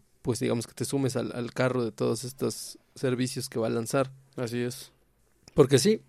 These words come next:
Speaker 1: no, no tiene ningún cambio, es exactamente lo mismo, solo que con un poquito más de potencia, y ya.
Speaker 2: Y hay otros que dicen, incluso, y creo que con mucha razón,
Speaker 1: Ujú.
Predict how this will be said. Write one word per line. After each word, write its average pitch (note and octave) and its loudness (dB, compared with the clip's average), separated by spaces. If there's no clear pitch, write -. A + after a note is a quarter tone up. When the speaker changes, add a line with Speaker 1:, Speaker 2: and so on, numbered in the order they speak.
Speaker 1:
no, C3+ 2
no C#3 2
tiene C#3 2
ningún C3 0
cambio, F3+ 2
es - -6
exactamente C#3+ 0
lo C3+ 2
mismo, F3+ 0
solo C#3+ 0
que B2 -12
con C#3 -2
un G#3+ 2
poquito F#3+ -2
más F#3 2
de F3+ 0
potencia, F#3 0
y C3 -6
ya. A2 -4
Speaker 2:
Y C#3 0
hay D3 6
otros D#3 2
que F#3 4
dicen, D#3+ -2
incluso, B2 -4
y B2+ -4
creo B2+ -2
que C#3 0
con A#2 0
mucha A#2+ -2
razón, A#2 -2
Speaker 1:
Ujú. C3 -2